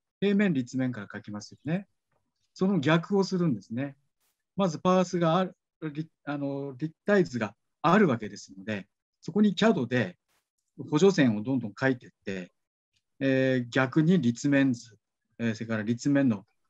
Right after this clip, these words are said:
まあ、全部書くわけじゃないんですね。あの、バランスが分かれば、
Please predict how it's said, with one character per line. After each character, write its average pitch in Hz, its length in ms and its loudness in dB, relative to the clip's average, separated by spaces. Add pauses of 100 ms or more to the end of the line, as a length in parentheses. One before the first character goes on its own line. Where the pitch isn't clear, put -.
(180)
ま 160 100 0
あ、 - 40 0
全 269 240 6
部 240 140 0
書 165 120 -4
く 175 80 0
わ 139 100 2
け 113 80 -10
じ 101 60 -10
ゃ 98 60 -12
な 113 100 -2
い 110 40 -2
ん 104 60 -4
で - 60 -20
す - 80 -6
ね。 160 120 2
あ 131 140 0
の、 127 200 0 (300)
バ 156 120 4
ラ 208 100 6
ン 208 60 2
ス 214 120 -2
が 190 300 2 (220)
分 156 100 -6
か 202 120 -2
れ 170 100 2
ば、 104 220 -4